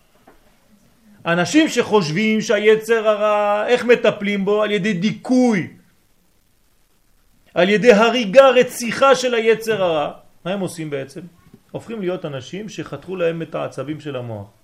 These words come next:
בסדר, הם אנשים טובים, כמו ילדים שהם לא,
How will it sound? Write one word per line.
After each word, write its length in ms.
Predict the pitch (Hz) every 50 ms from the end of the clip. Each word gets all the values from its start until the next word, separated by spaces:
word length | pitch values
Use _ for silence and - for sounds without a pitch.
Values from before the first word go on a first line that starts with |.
| _ _ _ _ _ _ _ _ _ _ _ _ _ _ _ _ _ _ _ _ _
בסדר, 320 | - - - - - 196 170
הם 140 | 160 156
אנשים 300 | 147 139 123 - 196 185
טובים, 400 | 151 - 143 113 110 139 175 233 - _ _ _ _ _ _ _ _ _ _ _ _ _ _ _ _ _ _
כמו 140 | - 160 175
ילדים 360 | 165 156 143 135 160 180 165
שהם 400 | - - - 147 143 139 135 139
לא, 140 | 147 165 165